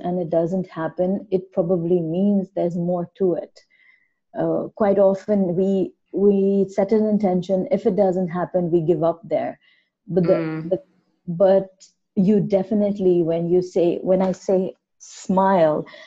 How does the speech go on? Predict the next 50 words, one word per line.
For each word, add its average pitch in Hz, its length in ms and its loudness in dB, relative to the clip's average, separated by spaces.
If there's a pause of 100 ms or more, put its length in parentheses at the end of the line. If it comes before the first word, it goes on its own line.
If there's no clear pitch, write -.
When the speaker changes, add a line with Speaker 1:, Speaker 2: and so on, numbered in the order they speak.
(140)
Speaker 1:
I 190 180 2
mean 202 460 4
it 175 320 -4 (100)
through 196 180 4
and 170 180 0
through. 175 300 -2 (380)
I 190 100 2
mean, 190 480 2
when 196 300 4
you're, 220 220 4
when 196 220 4
you've 240 160 2
set 226 240 0
an 202 140 2
intention 180 600 0
and 175 140 0
it 160 100 -2
doesn't 175 320 2
happen, 170 540 -2
you 190 80 0
go 185 220 2
back 185 300 -2
to 208 100 -2
the 165 240 -2
S, 202 260 -2
because 180 320 -4
it 185 160 -4
says, 190 240 -2
"Silence 175 520 -2
the 165 80 -6
mind," 165 380 -6
because 156 260 -14
the 185 80 -4
mind 180 280 0
is 208 120 -2
going 165 180 -8
to - 140 -20
play 156 160 -2 (100)
tricks 185 240 -8
on 175 140 -6
you 156 100 -8
and 156 160 -8
going 170 180 -4
to 165 80 -16
say, - 320 -10
"Okay, 196 320 -4 (320)
this 202 120 0
didn't 262 280 0
happen. 226 480 -4 (520)
Okay, 185 280 -2